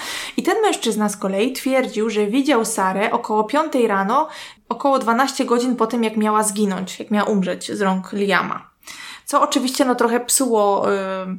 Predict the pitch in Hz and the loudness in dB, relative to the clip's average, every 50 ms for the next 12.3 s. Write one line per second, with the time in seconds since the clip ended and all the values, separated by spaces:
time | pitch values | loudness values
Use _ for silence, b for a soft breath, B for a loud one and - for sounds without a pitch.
0 | - - _ _ _ - 226 214 226 226 220 233 226 233 240 220 220 233 220 214 | -10 -14 _ _ _ -6 -2 0 0 0 2 0 0 2 0 0 2 2 0 0
1 | 214 214 208 196 190 196 226 262 B B B B B B B 254 262 311 311 320 | 0 0 -2 -2 0 0 -2 -2 B B B B B B B 0 2 2 2 2
2 | 311 311 - 294 285 285 277 262 269 - 294 277 285 285 277 269 262 254 254 - | 2 2 2 0 2 2 0 0 0 0 0 0 2 2 2 2 0 -2 -4 -4
3 | - - 277 277 294 294 285 277 269 - - - - 226 - - 262 262 269 262 | -2 0 2 2 0 0 -4 -8 -8 -10 -10 -8 -6 -4 -2 0 2 0 0 0
4 | 262 285 269 254 247 233 233 - - - 226 220 220 214 233 226 214 233 247 247 | 0 0 0 0 0 -2 -2 -4 -4 -4 -2 -2 -2 -2 -4 -2 0 0 2 2
5 | 247 220 240 240 233 233 226 262 285 277 - - - 240 233 240 262 262 254 262 | 2 2 2 0 2 2 2 0 0 0 -2 -4 -2 -2 0 0 0 0 0 0
6 | 254 220 226 233 226 233 233 247 240 B B B B B B _ - - 269 262 | 0 0 0 0 0 0 0 -2 -4 B B B B B B _ -10 -6 -4 -4
7 | 285 311 - - 311 254 254 277 277 277 269 240 214 247 254 262 269 262 254 233 | -2 -2 0 0 0 2 2 2 2 2 2 2 2 2 0 0 0 -2 0 0
8 | 233 240 208 220 226 240 240 214 - 208 196 185 - 196 190 185 185 190 185 - | 0 0 0 0 0 2 2 0 0 -2 -2 -2 -2 -2 0 0 -2 -4 -6 -6
9 | 202 190 196 185 185 190 - - - - - 226 220 226 226 220 208 202 196 196 | -8 -8 -8 -8 -8 -8 -8 -12 -12 -8 -6 -4 0 0 0 2 2 0 0 0
10 | 202 208 208 226 233 262 277 269 - - 311 294 285 277 277 277 262 262 262 262 | -2 -2 -2 0 0 0 0 -2 0 0 2 2 2 2 2 0 0 0 0 -2
11 | 226 208 202 190 185 185 190 202 226 254 254 262 - 311 262 277 269 262 262 254 | -4 -4 -4 -4 -6 -6 -4 -2 -2 -2 -2 0 0 2 2 2 2 2 2 2
12 | 240 233 226 233 233 | 2 4 4 4 2